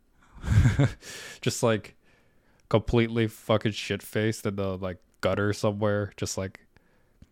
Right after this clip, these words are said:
but I guess, you know, last year made it kinda difficult to do that. So you probably did it from the comfort of your own home. But, I mean, I guess we all have our, you know,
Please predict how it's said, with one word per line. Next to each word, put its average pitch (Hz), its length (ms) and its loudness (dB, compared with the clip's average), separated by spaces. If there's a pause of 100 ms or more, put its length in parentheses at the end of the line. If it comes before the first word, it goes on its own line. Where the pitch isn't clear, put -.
(560)
but 107 120 2
I 120 100 6
guess, 120 300 2
you 107 80 -2
know, 98 320 -4
last 95 340 -6
year 95 160 -8
made 92 220 -10
it 90 100 -12
kinda 92 220 -8
difficult 95 340 -8
to 92 80 -6
do 98 140 -6
that. 95 180 -8
So 110 120 -2
you 110 100 4
probably 135 500 6
did 110 220 2
it 104 100 0
from 110 160 -4
the 107 80 0
comfort 98 400 -4
of 92 100 -4
your 90 220 -8
own 87 120 -8
home. 92 320 -8 (1160)
But, 98 160 -4
I 92 100 -6
mean, 92 340 -10
I 107 120 -4
guess 107 260 2
we 104 100 -2
all 95 180 0
have 92 280 -6
our, 90 260 -10 (100)
you 104 80 -10
know, 87 200 -14